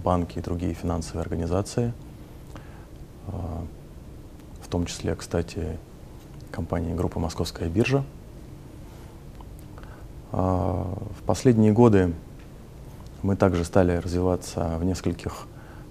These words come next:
новых для нас индустриях. Также, если говорить о нашей, о нашем географическом присутствии, то,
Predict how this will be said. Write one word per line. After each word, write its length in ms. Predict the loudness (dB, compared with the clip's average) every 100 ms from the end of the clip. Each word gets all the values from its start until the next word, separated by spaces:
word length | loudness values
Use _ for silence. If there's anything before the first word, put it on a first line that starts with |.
| 0
новых 240 | 2 4 4
для 100 | 2
нас 240 | 2 2
индустриях. 540 | 0 0 6 8 8 6 -10 -16 -16 -16 -16 -14 -14 -14 -16 0
Также, 240 | 2 4 4
если 220 | 2 2
говорить 340 | 4 4 4
о 80 | 2
нашей, 320 | 0 0 -4 -4 -8
о 80 | -4
нашем 240 | -2 0
географическом 640 | 2 4 4 2 -2 0 2
присутствии, 540 | 2 2 0 0 -4
то, 380 | 0 2 4